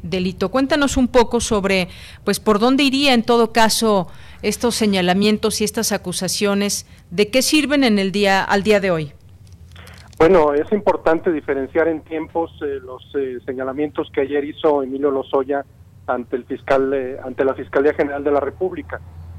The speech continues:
Speaker 2: Uno tiene que ver con las aportaciones realizadas por Odebrecht a la campaña electoral de dos mil doce, y según la confesión que hizo Lozoya,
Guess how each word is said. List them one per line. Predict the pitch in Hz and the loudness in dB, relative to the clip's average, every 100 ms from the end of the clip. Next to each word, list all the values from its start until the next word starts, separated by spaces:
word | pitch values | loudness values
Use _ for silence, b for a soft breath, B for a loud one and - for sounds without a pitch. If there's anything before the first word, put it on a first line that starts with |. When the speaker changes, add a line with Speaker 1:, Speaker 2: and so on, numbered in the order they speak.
| - | -4
Speaker 2:
Uno | 175 185 190 | 0 2 2
tiene | 190 190 | -2 -4
que | 190 180 | -2 -2
ver | 165 175 175 | -2 -4 -6
con | - 147 139 | -4 -4 -2
las | 135 - | -6 -6
aportaciones | 139 143 135 143 - 160 160 170 - | -6 -6 -6 -8 -2 -2 -2 -4 -6
realizadas | 147 131 127 160 156 156 | -6 -6 -4 0 2 0
por | - 139 | -4 -4
Odebrecht | 151 151 151 147 139 | -2 -2 -6 -6 -6
a | |
la | 131 | -6
campaña | 127 123 139 139 | -8 -6 -6 -6
electoral | 139 123 - 135 143 143 - - - | -8 -10 -4 -2 -2 -4 -10 -10 -8
de | - | -4
dos | 139 139 | -4 -2
mil | 151 147 | -4 0
doce, | 160 156 170 - - - - - | 0 0 -2 -2 -4 -2 0 0
y | - | 2
según | - 156 185 | 2 4 4
la | 190 185 | 4 2
confesión | 170 160 165 135 135 165 - | 0 -2 -2 -2 0 0 -2
que | 156 | -6
hizo | 147 170 | -4 -4
Lozoya, | 156 - 160 143 151 | -4 -2 -2 -2 -6